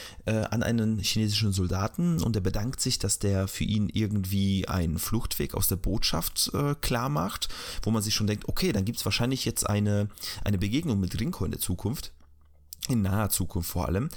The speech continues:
weil man ja auf dem Weg ja dorthin ist. Ähm, dann gibt's noch mal eine, äh, einen zweiten U-S-B-Stick,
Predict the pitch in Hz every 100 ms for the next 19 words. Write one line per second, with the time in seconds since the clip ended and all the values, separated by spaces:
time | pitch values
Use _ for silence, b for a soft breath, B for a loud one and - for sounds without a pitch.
0 | B - 98 110 107 90 - 92 107 95
1 | 87 - 98 98 - - B B B B
2 | 98 98 95 - 92 101 127 - 120 120
3 | 123 117 113 110 - 101 98 98 95 95
4 | 95 95 - 92 90 90 87 92 - 95
5 | 113 117 - 113 - 113 - - 120 -